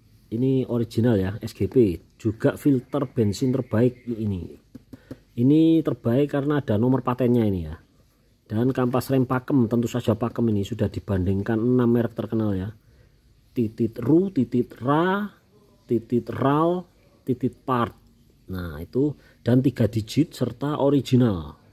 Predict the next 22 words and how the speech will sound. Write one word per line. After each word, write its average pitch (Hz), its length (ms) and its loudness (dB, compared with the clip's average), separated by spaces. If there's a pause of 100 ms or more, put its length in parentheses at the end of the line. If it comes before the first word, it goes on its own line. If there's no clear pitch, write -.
(480)
Berarti 92 240 -6
enam. 107 320 0 (960)
Nah, 101 160 -6
itu - 80 -2
sudah 120 320 -2
dibandingkan 117 720 2
pada 120 320 -4
trayek 113 400 -2
yang 117 80 -2
sama, 110 400 0
motor 113 240 0
yang 113 160 2
sama, 113 640 0 (800)
pada 123 320 -2
saat, 117 320 -2 (160)
pada 104 320 -2
hari 113 240 4
itu 120 240 0
juga, 101 240 -2 (240)
supaya 117 400 -4
feel-nya 135 400 4
tetap 123 240 -6